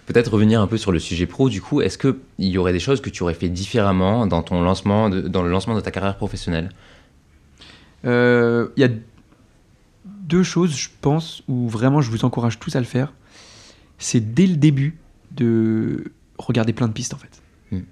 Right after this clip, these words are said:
Speaker 2: Vraiment. Euh, de pas s'arrêter en se disant, moi, vraiment, j'étais hôtelier, quoi. Dans ma tête, j'étais
Speaker 1: Hmm.
Speaker 2: opérationnel, j'étais hyper fier de, de me dire que, et je suis encore, euh, enfin, j'ai, j'ai encore ce rêve au fond de moi et de me dire que je sais pas de quoi demain est fait du tout.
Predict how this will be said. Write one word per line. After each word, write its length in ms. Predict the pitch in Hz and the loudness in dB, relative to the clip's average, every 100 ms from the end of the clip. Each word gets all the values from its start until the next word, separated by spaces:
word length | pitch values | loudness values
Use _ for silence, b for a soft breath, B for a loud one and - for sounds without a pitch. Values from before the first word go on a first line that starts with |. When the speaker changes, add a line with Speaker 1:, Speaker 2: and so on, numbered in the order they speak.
| _ 117 | _ -6
Speaker 2:
Vraiment. 340 | 117 117 113 _ - | -4 -4 -6 _ -18
Euh, 40 | 50 50 50 50 50 - - - b b b b - | -14 -12 -12 -12 -12 -14 -16 -20 b b b b -6
de 60 | |
pas 140 | 117 147 | 0 4
s'arrêter 340 | 135 123 131 | 4 4 4
en 40 | 127 | 4
se 40 | |
disant, 100 | 120 | 6
moi, 140 | 127 156 | 8 8
vraiment, 280 | 117 135 147 | 6 6 6
j'étais 220 | 110 113 | 4 2
hôtelier, 340 | 101 110 107 | 2 0 0
quoi. 140 | 101 104 | -2 -6
Dans 60 | |
ma 100 | 104 | -6
tête, 140 | 107 117 | -4 -6
j'étais 120 | 110 | -4
Speaker 1:
Hmm. 40 | |
Speaker 2:
opérationnel, 500 | 107 98 101 113 120 113 | -4 -4 -4 -2 -2 -2
j'étais 140 | 104 | -4
hyper 180 | 104 - | -6 -4
fier 220 | 117 117 | 0 0
de, 140 | 110 | 0
de 100 | 107 | 0
me 60 | 104 | 0
dire 160 | 104 - | -2 -2
que, 80 | |
et 40 | 110 B B B | -4 B B B
je 40 | 117 | 4
suis 100 | 147 | 6
encore, 260 | 147 151 | 6 4
euh, 60 | 123 - | 2 2
enfin, 220 | 117 110 | 4 4
j'ai, 100 | 104 | 4
j'ai 80 | 110 | 2
encore 180 | 123 131 | 2 4
ce 80 | |
rêve 180 | 123 131 | 6 6
au 20 | |
fond 140 | 110 123 | 4 2
de 40 | |
moi 200 | 151 170 | 4 6
et 60 | 120 | 6
de 80 | 113 | 4
me 80 | 113 | 4
dire 240 | 139 143 | 2 2
que 80 | 120 | 0
je 80 | 110 | 0
sais 140 | 147 | 2
pas 180 | 175 160 | 4 4
de 140 | 120 | 2
quoi 160 | 117 123 | 2 2
demain 160 | 117 | 2
est 60 | 110 | 0
fait 100 | 113 | 0
du 140 | 110 139 | -2 0
tout. 200 | 147 | -2